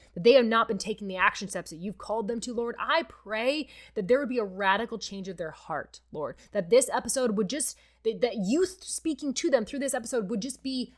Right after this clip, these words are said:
a catalyst for them to, you know, waking up out of, out of fear, out of anxiety, out of scarcity, out of lack, out of fear of punishment, out of anything that is holding them back from completing the assignment that you have given them. Lord,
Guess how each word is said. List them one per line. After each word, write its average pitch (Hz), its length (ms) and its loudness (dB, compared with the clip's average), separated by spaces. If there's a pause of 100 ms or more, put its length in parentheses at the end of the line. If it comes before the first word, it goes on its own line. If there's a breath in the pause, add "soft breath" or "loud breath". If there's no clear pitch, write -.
a 185 120 -16
catalyst 247 680 -2
for 226 80 -8
them 196 280 -2 (260 soft breath)
to, 214 440 -2 (420 soft breath)
you 226 60 -2
know, 214 260 -2
waking 302 460 -2 (240)
up 285 380 6
out 247 200 10
of, 233 300 6
out 247 180 2
of 247 140 0
fear, 294 600 4
out 269 200 10
of 233 340 4
anxiety, 233 800 2
out 233 240 6
of 214 240 -6
scarcity, 269 560 -4
out 233 120 -2
of 202 120 -8
lack, 240 320 -2
out 233 120 4
of 208 80 -4
fear 233 180 -6
of - 140 -10
punishment, 262 560 -2
out 240 100 2
of 233 100 0 (120)
anything 285 460 -2
that 247 100 -6
is 220 80 -12
holding 240 260 -6
them 233 120 -2
back 208 260 -4
from 202 160 -10
completing 220 480 -8
the 214 80 -6
assignment 180 880 -4 (460)
that 208 80 -6
you 202 120 -4
have 185 120 -6
given 180 200 0
them. 170 220 -4
Lord, 208 240 -2